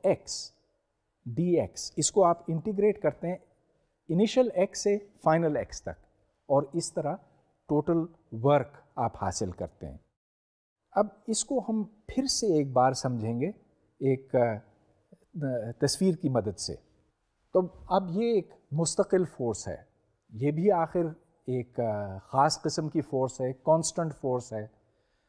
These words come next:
यहाँ मैंने इसके चार टुकड़े किए हैं। So delta x is a by four, तो x initial is zero, x final is a, और इसके हमने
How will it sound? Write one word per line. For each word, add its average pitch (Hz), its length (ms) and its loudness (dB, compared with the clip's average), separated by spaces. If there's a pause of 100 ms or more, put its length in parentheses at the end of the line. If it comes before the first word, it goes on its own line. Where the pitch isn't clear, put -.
(540)
यहाँ 160 340 2
मैंने 175 300 -2
इसके 165 240 -2
चार 147 280 4
टुकड़े 143 340 -2
किए 117 260 -6
हैं। 87 260 -8 (240)
So 131 300 0 (140)
delta 143 600 2
x - 40 -16 (560)
is 131 220 -2 (100)
a 139 160 2
by 123 180 0
four, 117 360 -4 (800)
तो 113 240 -6
x 147 120 4 (240)
initial 156 500 0 (260)
is 120 220 -2
zero, 165 280 2 (300)
x 135 100 2 (200)
final 147 400 0 (140)
is 120 100 -2 (180)
a, 160 160 0 (400)
और 156 380 2
इसके - 260 -2
हमने 139 320 -2